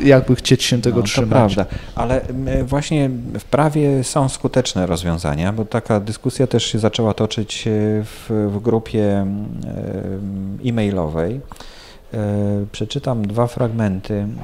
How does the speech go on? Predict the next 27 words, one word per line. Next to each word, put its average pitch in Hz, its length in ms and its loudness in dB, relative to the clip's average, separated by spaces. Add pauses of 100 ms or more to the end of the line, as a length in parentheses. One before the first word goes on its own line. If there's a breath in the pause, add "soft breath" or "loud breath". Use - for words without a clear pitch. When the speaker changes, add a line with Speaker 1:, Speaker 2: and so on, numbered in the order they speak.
(380)
Speaker 2:
Ktoś - 320 -4
wymyślił 131 380 2
taką, 98 480 0 (380)
właśnie 104 220 -4
to, 110 140 2
o 110 40 2
czym 113 180 0
mówisz, 90 400 0
czyli 85 300 0 (400 loud breath)
wymyślił 110 340 4
ktoś, 101 260 0
że 87 520 0
taka 95 220 -4
firma 92 460 -4
jakaś, - 680 -8 (400)
tak - 180 -10
zwana 82 320 -2
bydlacka 90 680 0 (320 loud breath)
korporacja, 87 880 0 (460 loud breath)
udostępnia 113 640 0
kilka 110 380 -4
obrazów, 92 540 0
piosenek 85 540 -4
na 82 80 -2
licencji 82 480 -4
Creative 80 440 -6
Commons, 76 680 -6